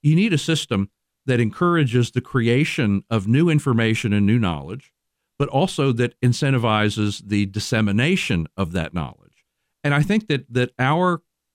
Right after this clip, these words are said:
intellectual property system, the patent system, the copyright system, do a really good job of doing both of those things, because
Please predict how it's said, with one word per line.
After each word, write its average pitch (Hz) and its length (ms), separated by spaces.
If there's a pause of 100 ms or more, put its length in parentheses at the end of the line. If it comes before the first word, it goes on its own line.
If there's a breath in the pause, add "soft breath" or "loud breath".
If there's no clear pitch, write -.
intellectual 147 400
property 147 360
system, 117 340
the 104 80
patent 135 320
system, 131 340
the 110 60
copyright 127 460
system, 120 300
do 135 120
a 131 60
really 208 260
good 170 180
job 120 360 (320)
of 120 100
doing 123 240
both 110 240
of 101 100
those 87 220
things, - 360
because 120 440